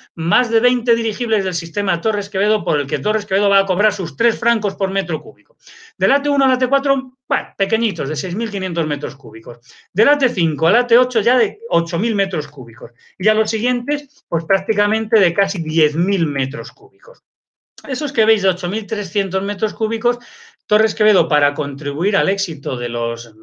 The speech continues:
aliados, va a reducir sus royalties a uno coma cinco francos, pero ya los de después los va a cobrar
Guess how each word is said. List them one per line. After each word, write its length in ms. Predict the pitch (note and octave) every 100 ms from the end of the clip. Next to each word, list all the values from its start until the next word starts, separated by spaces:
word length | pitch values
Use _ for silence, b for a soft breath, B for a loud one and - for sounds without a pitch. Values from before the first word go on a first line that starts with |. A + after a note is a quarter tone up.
| A2 - A2
aliados, 480 | A#2 E3+ G#3 G#3 A3+ B - E3
va 60 |
a 40 | F3+
reducir 380 | F3+ F3 F#3+ E3+
sus 140 | G#3+
royalties 460 | G3 G3+ G3+ A3 -
a 140 | D#3
uno 220 | F3+ E3+
coma 220 | E3 C#3
cinco 360 | C3+ C#3 C3+ -
francos, 400 | - G#2 A2+ A2+
pero 120 | D#3+
ya 140 | G#3 C4
los 160 | A3+
de 80 | A3+
después 420 | G#3 F3 F3+ F3+ - B -
los 180 | D3
va 80 | D#3
a 60 | D3+
cobrar 360 | C#3 C3+ C3+